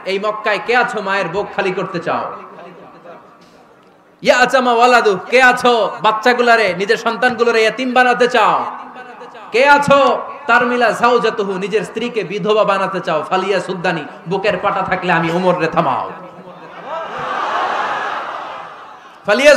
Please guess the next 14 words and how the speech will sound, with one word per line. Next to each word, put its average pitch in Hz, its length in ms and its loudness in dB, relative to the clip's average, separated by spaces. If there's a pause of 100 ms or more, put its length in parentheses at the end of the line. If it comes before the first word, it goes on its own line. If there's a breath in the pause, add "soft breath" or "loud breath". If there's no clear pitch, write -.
সুদ্দানি, 294 460 4 (640)
দেখি 214 260 0
মক্কায় 247 440 4
কার 240 200 8
এত 240 140 0
বড় 233 200 2
বুকের 208 300 2
পাটা? 180 160 0 (100)
কে 214 60 2 (120)
আছো 208 180 -2 (160)
মায়ের 185 240 0
বুক 202 180 -4
খালি 202 240 0
করতে 202 200 -4